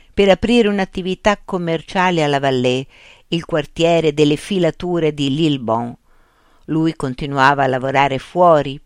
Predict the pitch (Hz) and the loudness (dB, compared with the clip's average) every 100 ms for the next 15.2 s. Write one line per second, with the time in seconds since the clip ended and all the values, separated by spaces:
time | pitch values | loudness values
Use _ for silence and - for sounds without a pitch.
0 | _ - 214 220 185 160 156 147 143 - | _ -4 0 0 -2 -4 -6 -6 -4 0
1 | 151 135 123 107 - - 120 113 104 120 | 2 2 0 -6 -12 -6 -4 -2 -4 -4
2 | 147 160 147 120 - _ _ _ 214 226 | -2 -2 -6 -8 -10 _ _ _ 4 6
3 | 214 180 170 165 165 - 190 170 170 202 | 6 4 2 0 -2 -4 -2 0 2 2
4 | 170 156 - 160 160 131 113 107 113 113 | 0 -2 -2 -4 -4 -2 0 0 -2 -6
5 | - _ _ _ _ _ _ - 170 - | -12 _ _ _ _ _ _ -10 -8 -2
6 | 160 - 180 165 143 131 143 131 113 101 | -4 -2 -2 -2 -2 0 0 0 -4 -8
7 | 104 - 151 151 147 113 104 120 139 117 | -6 -2 -2 -2 -8 -8 -4 -4 -4 -6
8 | 98 _ _ - 180 208 202 214 247 226 | -10 _ _ -6 -2 0 2 2 2 4
9 | 208 202 - 202 196 240 226 - 196 - | 4 2 -4 0 2 2 0 -4 -4 0
10 | 214 220 - - 190 175 170 - - 185 | 0 0 -6 -12 -8 -4 -4 -4 -8 -8
11 | 190 - - 143 123 107 101 95 - - | -8 -10 -12 -12 -8 -4 -4 -4 -10 -16
12 | _ _ _ _ _ _ - 147 139 139 | _ _ _ _ _ _ -6 -2 0 0
13 | - 165 156 147 135 - 120 123 123 120 | -2 -6 -6 -8 -6 -4 0 4 4 2
14 | 110 104 104 127 135 - 127 135 127 113 | -4 -6 -2 0 -2 -6 -2 0 0 -2
15 | 113 - | -6 -8